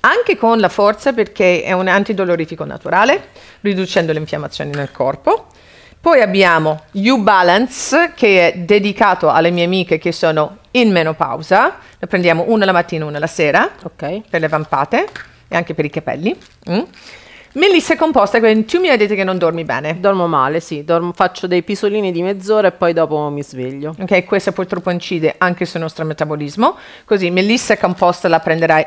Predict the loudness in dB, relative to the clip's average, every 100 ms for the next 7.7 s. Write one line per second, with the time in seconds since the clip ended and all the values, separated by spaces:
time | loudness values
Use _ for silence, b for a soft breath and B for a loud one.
0 | 0 2 4 4 2 2 2 4 4 0
1 | -4 -2 0 0 2 2 2 2 0 -2
2 | 0 -2 -2 B B B -2 2 2 0
3 | 2 4 4 2 -2 -4 0 2 2 0
4 | -2 0 2 2 2 -4 -2 0 0 0
5 | 2 2 2 -2 -2 -4 0 2 2 -2
6 | -8 -4 -2 0 0 -2 -2 -2 2 2
7 | 2 -2 -4 2 2 2